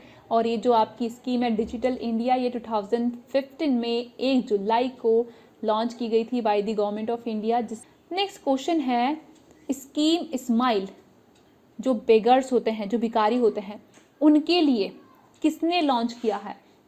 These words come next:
तो ये launch किया है Ministry of Social Justice and Empowerment ने। और यहाँ पर Smile का फुल form है Support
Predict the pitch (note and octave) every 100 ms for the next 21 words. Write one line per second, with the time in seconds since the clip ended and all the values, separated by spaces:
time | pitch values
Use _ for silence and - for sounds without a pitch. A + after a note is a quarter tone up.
0 | D4+ C4 D#4 C#4 A#3 C4+ C#4 C#4 B3 C4
1 | C4+ A#3 B3+ C4+ - C#4+ D4 D4 - A#3
2 | A3+ C#4+ A#3 A3 A3 - C#4+ D4+ C#4+ D4+
3 | C#4 B3+ G3+ F#3+ G3+ G3 - - - -
4 | - - - _ _ A#3+ A#3 A#3 A3+ A3+
5 | C4+ C4 C4 A3 G#3 B3+ C#4 D4 - A3
6 | A3 B3 C#4 C4+ C4+ D4+ - B3 B3+ C4+
7 | C#4